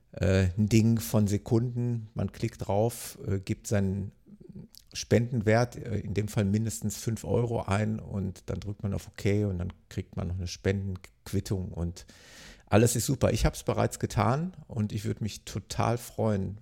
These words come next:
wenn das viele andere auch tun würden. Ich lese euch nur einmal ganz kurz vor eine Zusammenfassung, worum es geht. Dann brauche ich es nicht in eigene Worte fassen. Das könnte ich nicht so gut, wie der Thomas das eigentlich, äh, zusammengefasst hat.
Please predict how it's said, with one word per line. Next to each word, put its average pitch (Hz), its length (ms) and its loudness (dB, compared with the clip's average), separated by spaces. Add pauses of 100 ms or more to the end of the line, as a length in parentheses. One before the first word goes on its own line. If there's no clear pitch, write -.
(200)
wenn 98 380 -2
das - 360 -4
viele 110 360 -4
andere 98 320 -2
auch 104 180 -4
tun 85 320 -4
würden. 92 340 -2 (920)
Ich - 100 -8
lese 127 240 2
euch 110 180 0
nur 123 240 0
einmal 127 320 4
ganz 120 440 -2
kurz - 640 -2
vor 113 420 2
eine 107 200 0
Zusammenfassung, 107 840 -4
worum 101 160 -6
es - 160 -6
geht. 117 440 0
Dann 92 100 -4
brauche 104 200 -4
ich 101 60 -2
es - 100 -10
nicht - 220 -8
in 92 340 -6 (100)
eigene 113 340 0
Worte 107 260 0
fassen. - 400 -4
Das 95 220 -8
könnte 113 240 -4
ich 98 60 -6
nicht 95 140 -2
so 104 120 -6
gut, 101 400 -6
wie 95 280 0 (800)
der 90 120 -2
Thomas 98 360 0
das - 260 -8
eigentlich, 82 680 -4
äh, 85 160 -4
zusammengefasst 85 800 -4
hat. - 180 -4